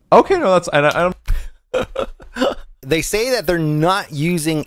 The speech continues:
Speaker 2: any source material outside the stuff that they record. And my initial inclination on that is probably bullshit. But maybe possible that they've recorded enough content to create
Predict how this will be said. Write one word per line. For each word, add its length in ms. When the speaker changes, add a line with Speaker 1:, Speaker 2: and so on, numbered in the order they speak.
Speaker 2:
any 320
source 420
material 500
outside 420
the 80
stuff 180
that 120
they 140
record. 600
And 100
my 180
initial 600
inclination 580
on 200
that 340
is 640
probably 380
bullshit. 520
But 360
maybe 600
possible 800
that 220
they've 200
recorded 560
enough 460
content 680
to 100
create 640